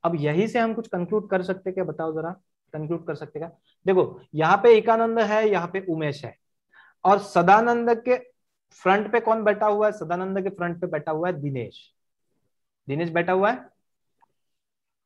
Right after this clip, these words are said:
तो क्या दिनेश यहाँ हो सकता है क्या? सदानंद यहाँ हो सकता है क्या? नहीं हो सकता। यहाँ दिनेश हो सकता है क्या? नहीं हो सकता। मतलब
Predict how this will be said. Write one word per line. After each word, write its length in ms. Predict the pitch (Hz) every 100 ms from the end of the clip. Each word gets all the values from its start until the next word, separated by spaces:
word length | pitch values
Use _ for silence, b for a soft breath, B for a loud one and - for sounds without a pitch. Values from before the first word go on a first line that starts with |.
| -
तो 60 | 202
क्या 240 | 208 220
दिनेश 420 | 202 208 214 247
यहाँ 180 | 240 220
हो 60 | 226
सकता 300 | 226 220 226
है 80 | 220
क्या? 120 | 220
सदानंद 460 | 208 185 208 208
यहाँ 180 | 208 202
हो 80 | 202
सकता 260 | 196 196 196
है 40 |
क्या? 100 | 190
नहीं 180 | 156 135
हो 80 | 127
सकता। 220 | 123 139
यहाँ 240 | 135 156
दिनेश 260 | 170 185 180
हो 60 |
सकता 240 | 175 170 170
है 40 |
क्या? 100 | 165
नहीं 160 | 143 127
हो 60 |
सकता। 240 | 117 _ 113
मतलब 440 | 143 160 226 226